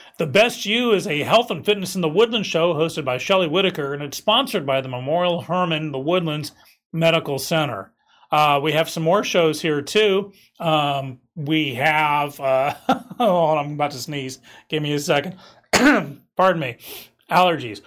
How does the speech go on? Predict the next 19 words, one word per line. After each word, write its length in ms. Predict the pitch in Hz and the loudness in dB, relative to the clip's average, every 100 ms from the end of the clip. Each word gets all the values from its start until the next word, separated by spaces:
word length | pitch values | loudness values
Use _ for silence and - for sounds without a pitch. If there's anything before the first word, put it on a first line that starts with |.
| - - | -6 2
We 100 | 311 | 4
have 180 | 277 | 4
For 180 | 269 214 | 4 4
Reals, 480 | 185 240 349 202 127 | 4 2 2 2 0
which 140 | 156 | -4
is 140 | 151 147 | -2 0
a 120 | 160 | 2
movie 420 | 160 214 294 254 | 2 0 2 0
show, 520 | - 180 143 156 156 - - | 0 0 2 2 2 -2 0
uh, 140 | 160 165 | 2 4
with, 220 | 165 151 | 2 2
um, 400 | 156 147 135 - _ _ - | 2 2 -2 -12 _ _ 0
hosted 260 | 185 202 | 2 2
by 120 | 165 147 | 2 2
myself, 480 | 143 - 233 233 | 0 4 4 4
Lizzie 280 | 180 185 185 | 0 -2 -2
Camp, 460 | 185 190 196 196 165 | -4 -2 0 0 -2
Lindsay 400 | 151 180 180 175 | -2 -2 -2 -4
Steele, 600 | - 170 175 190 180 | -6 -4 2 4 2